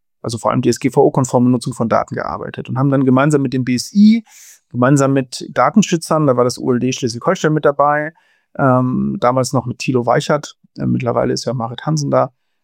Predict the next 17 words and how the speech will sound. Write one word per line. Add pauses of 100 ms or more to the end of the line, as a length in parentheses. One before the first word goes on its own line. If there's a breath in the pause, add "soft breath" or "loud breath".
(120)
äh,
die
Chefin, (580)
und
mit,
ähm, (220)
dem
K
I
T, (120)
äh,
um
Franziska
Böhm,
die
ist
Juristin,